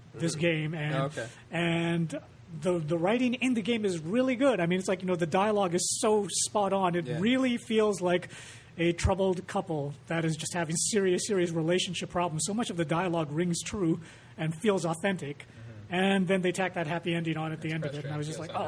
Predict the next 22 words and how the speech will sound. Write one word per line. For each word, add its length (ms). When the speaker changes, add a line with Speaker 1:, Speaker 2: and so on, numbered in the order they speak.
Speaker 3:
Feels 40
Speaker 1:
"Oh, 40
Speaker 3:
okay. 100
Speaker 1:
man, 260
why'd 240
you 100
do 260
that?" 260
You 140
know, 40
it's 100
like, 120
you 140
were 100
going 260
to 160
a 40
really 380
interesting, 640
albeit 460
depressing 500
place, 440